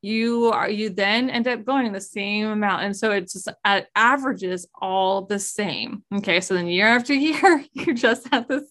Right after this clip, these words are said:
same place. Now, there could be a couple different things happening here. Okay. It could be either, it could be either the math of your business and how you're structuring it. Okay. But more likely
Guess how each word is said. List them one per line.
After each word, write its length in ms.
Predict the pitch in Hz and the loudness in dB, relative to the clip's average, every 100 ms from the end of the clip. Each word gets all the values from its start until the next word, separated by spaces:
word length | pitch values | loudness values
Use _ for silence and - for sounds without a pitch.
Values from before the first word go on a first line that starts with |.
| - | -2
same 600 | 208 202 202 214 208 220 | 0 0 -2 -4 -4 -2
place. 520 | 247 226 160 190 - - - - - - | 2 4 2 -2 -10 -20 -20 -20 -12 -2
Now, 360 | 285 285 185 | 2 4 4
there 140 | 202 269 | 4 4
could 160 | 330 | 4
be 80 | 294 | 2
a 80 | 339 | 0
couple 360 | - 381 403 440 | 2 2 4 2
different 340 | 392 370 349 | 2 0 0
things 240 | 254 247 247 | -4 -4 0
happening 480 | 262 247 202 185 220 | -2 -2 -8 -8 -8
here. 320 | - - - _ _ - | -10 -12 -18 _ _ -2
Okay. 420 | 202 175 196 226 - - - | 2 4 2 0 -12 -10 -6
It 80 | - | 0
could 160 | 240 | 2
be 160 | 240 233 | 4 2
either, 800 | - 240 285 302 330 330 339 339 _ _ - | 4 4 4 2 0 2 0 -4 _ _ -12
it 80 | 233 | -4
could 140 | 262 | -2
be 160 | 233 240 | -2 -2
either 840 | - 220 262 277 285 285 277 262 - | 0 2 2 0 0 0 -2 -4 -6
the 180 | 208 202 | -4 -4
math 540 | 196 190 190 254 294 - | -2 0 0 0 -4 -6
of 140 | 262 262 | -4 -4
your 100 | 277 | -6
business 580 | 277 277 302 453 494 - | -6 -2 -2 -2 -4 -2
and 160 | 226 | 0
how 140 | 220 214 | 2 2
you're 180 | 196 226 | 2 -2
structuring 840 | - 226 196 - 185 160 156 175 | -2 -2 -2 -4 -8 -6 -6 -6
it. 120 | 269 - - _ - | -6 -8 -14 _ -12
Okay. 520 | 190 - 165 175 220 - - - 208 | -6 0 4 4 2 -6 -20 -10 0
But 340 | 208 226 - | 6 6 6
more 580 | 233 269 320 370 370 359 _ | 4 4 4 2 0 -4 _
likely 920 | 214 214 226 233 233 - 254 240 226 | -12 -2 2 2 0 -6 -6 -4 -6